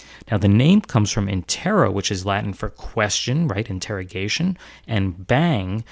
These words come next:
which is the printer's slang for an exclamation point. So you get interrobang, question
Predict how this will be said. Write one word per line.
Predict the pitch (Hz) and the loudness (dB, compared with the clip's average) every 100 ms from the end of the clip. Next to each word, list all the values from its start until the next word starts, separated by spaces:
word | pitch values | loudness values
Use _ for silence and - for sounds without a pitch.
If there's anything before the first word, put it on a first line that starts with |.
| - _ | -20 _
which | 110 - | -6 -2
is | 107 95 | -2 -2
the | |
printer's | 92 - 107 117 98 | -6 -2 -2 0 -2
slang | - 87 87 | -2 -6 -8
for | - | -6
an | 95 | -6
exclamation | 90 - 101 92 92 | -6 -4 -4 -4 -8
point. | 107 - | -10 -6
So | - | -6
you | |
get | 101 101 | -4 -2
interrobang, | 107 98 - 104 101 107 - _ - 143 104 92 | -2 -2 -2 0 0 0 -4 _ -2 -2 -2 -6
question | - - 95 - 107 117 | -8 -6 -4 -2 -2 -4